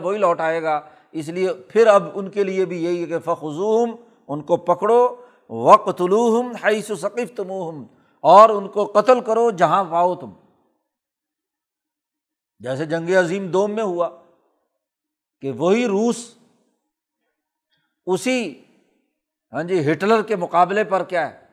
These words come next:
انہیں برطانیہ اور فرانس کا حصے دار بن گیا۔ اس سے پہلے وہ اس جنگ عظیم اول سے علیحدہ ہوا تھا، لیکن جنگ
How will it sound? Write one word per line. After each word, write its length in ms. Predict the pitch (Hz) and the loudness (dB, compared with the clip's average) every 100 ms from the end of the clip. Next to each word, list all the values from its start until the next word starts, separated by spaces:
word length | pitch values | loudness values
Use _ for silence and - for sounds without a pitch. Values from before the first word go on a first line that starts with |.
| _ _ _ - | _ _ _ -10
انہیں 680 | 202 233 247 214 - _ 107 | -6 -4 -6 -8 -14 _ -4
برطانیہ 520 | 156 151 175 190 220 | -4 0 0 0 6
اور 180 | 220 214 | 8 6
فرانس 440 | - 165 175 208 | 4 -2 0 -2
کا 180 | - 190 | -4 -4
حصے 200 | 135 175 | -4 -2
دار 180 | 165 185 | 0 0
بن 240 | 185 180 | -2 -8
گیا۔ 120 | 185 - _ _ _ _ _ _ _ _ | -12 -14 _ _ _ _ _ _ _ _
اس 120 | 143 - | -16 -14
سے 220 | - 214 | -6 -6
پہلے 720 | 214 170 170 208 240 254 - _ _ _ _ _ 113 | -2 -4 -2 0 2 0 -8 _ _ _ _ _ -6
وہ 200 | 185 196 | -2 -2
اس 120 | 135 | -2
جنگ 200 | 175 190 226 | -4 2 2
عظیم 220 | 196 226 | 2 -4
اول 340 | 202 175 202 233 | -4 -2 0 0
سے 200 | 247 214 | 0 6
علیحدہ 220 | 233 269 | 6 6
ہوا 260 | 240 190 165 | 4 2 -2
تھا، 220 | 120 - _ _ _ | -4 -20 _ _ _
لیکن 320 | 123 143 208 175 | -12 -8 -6 -2
جنگ 240 | 190 | -2